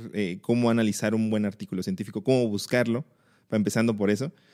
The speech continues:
cómo analizarlo, en, en, en, sobre todo en estos temas de dolor, eh, porque, pues, yo vengo de, de un... De un, eh, de una escuela en la que yo no, yo no,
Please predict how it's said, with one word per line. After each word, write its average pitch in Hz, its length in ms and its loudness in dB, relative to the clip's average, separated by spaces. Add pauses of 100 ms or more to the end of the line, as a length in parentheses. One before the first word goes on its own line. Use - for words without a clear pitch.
(380)
cómo 123 220 0
analizarlo, 117 720 2
en, 101 180 -2
en, 104 160 0
en, 104 380 0
sobre 107 260 0
todo 117 100 0
en 123 60 2
estos 120 180 -4
temas 113 260 0
de 107 80 2
dolor, 101 400 2 (320)
eh, 95 480 0 (1000)
porque, 123 560 2 (460)
pues, 131 120 0
yo 139 140 8
vengo 135 280 4
de, 110 340 2
de 113 160 6
un... 117 800 0
De 107 100 0
un, 117 560 -2 (460)
eh, 98 540 -2 (600)
de 127 60 -2
una 135 120 2
escuela 139 240 0
en 131 80 0
la 110 100 0
que 98 200 -2
yo 113 280 2
no, 127 200 0
yo 127 160 2
no, 127 100 2